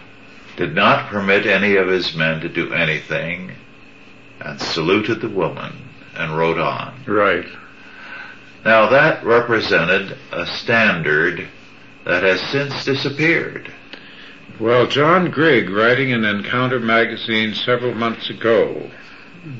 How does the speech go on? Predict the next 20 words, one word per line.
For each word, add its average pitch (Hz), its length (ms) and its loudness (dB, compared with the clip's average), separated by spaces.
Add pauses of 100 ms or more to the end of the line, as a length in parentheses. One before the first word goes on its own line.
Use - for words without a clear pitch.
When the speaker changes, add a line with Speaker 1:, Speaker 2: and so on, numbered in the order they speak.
Speaker 2:
drew 156 380 6
that 135 340 4
same 123 360 2
comparison 113 760 2
between 110 480 0
World 127 300 4
Wars 120 340 2
One 110 320 0
and 107 180 -4
World 113 320 2
Wars 101 440 -2
Two. 165 420 -4 (2250)
He 147 160 -2
said, 156 680 4
"World 190 300 8
War 160 240 8
One 143 360 6
has 113 240 2
retroactively 120 1000 2
been 107 400 0